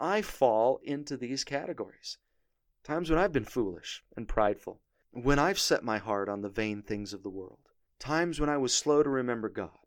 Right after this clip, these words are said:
rebellious, and, and wanted to just do what I wanted to do instead of trusting in the wisdom and counsels of a merciful Father in heaven. So as you look at that list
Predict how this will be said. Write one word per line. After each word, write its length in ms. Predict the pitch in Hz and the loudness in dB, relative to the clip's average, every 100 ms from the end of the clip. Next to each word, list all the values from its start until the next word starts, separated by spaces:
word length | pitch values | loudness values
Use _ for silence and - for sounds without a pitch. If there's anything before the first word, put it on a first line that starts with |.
| _ _ _ - | _ _ _ -4
rebellious, 800 | 147 139 139 120 95 80 - - | 0 4 6 6 2 -2 -2 -2
and, 240 | 127 127 - | -4 -4 -4
and 280 | 135 123 117 | -4 -4 -2
wanted 320 | 151 180 170 | 0 0 -2
to 80 | 135 | -4
just 320 | 113 156 - | 0 -2 0
do 120 | 147 | 0
what 160 | 135 127 | 4 4
I 140 | 131 | 4
wanted 300 | 120 107 95 | 2 -2 -8
to 60 | 98 | -8
do 260 | 101 98 98 - - - | -6 -6 -8 -20 -18 -10
instead 360 | 120 - 139 | -4 2 2
of 120 | 120 | 2
trusting 480 | - - 156 - 143 | -2 -4 -4 -2 -2
in 100 | 139 | -2
the 60 | 120 | 0
wisdom 360 | 113 123 127 | 2 0 0
and 100 | 117 | -6
counsels 580 | 107 113 110 - 110 - - _ _ _ - | -6 -6 -6 -6 -6 -6 -10 _ _ _ -6
of 180 | 117 107 | -4 -2
a 80 | |
merciful 440 | 101 104 - - 123 | -4 -6 -10 -8 -8
Father 420 | - 95 92 101 | -6 -8 -6 -8
in 100 | 98 | -10
heaven. 340 | 104 - - _ _ _ _ _ _ _ _ _ _ _ _ _ _ _ _ _ _ _ _ _ | -12 -16 -18 _ _ _ _ _ _ _ _ _ _ _ _ _ _ _ _ _ _ _ _ _
So 300 | - - 143 | -10 -4 -2
as 260 | 139 151 139 | 0 0 0
you 140 | 147 | -2
look 320 | 143 165 196 - | 0 -2 -4 -10
at 260 | 165 165 | -12 -10
that 260 | 127 139 - | -6 -8 -6
list 640 | 113 127 139 82 - - | -6 -4 -4 -6 -10 -12